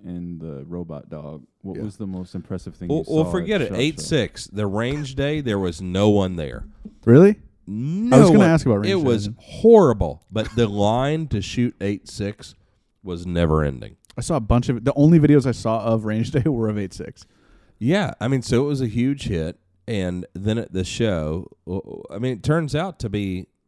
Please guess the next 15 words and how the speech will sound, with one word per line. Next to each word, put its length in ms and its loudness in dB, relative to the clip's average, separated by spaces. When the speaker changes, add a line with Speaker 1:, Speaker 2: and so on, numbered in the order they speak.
Speaker 3:
I 80 -10
mean, 100 -8
'cause 340 -6
some 200 -4
companies 400 -6
dip. 340 -4
So 180 -2
range 360 -2
day 340 0
sucked, 480 -6
except 460 -8
what 180 -6
we 180 0
were 120 0
doing 420 -4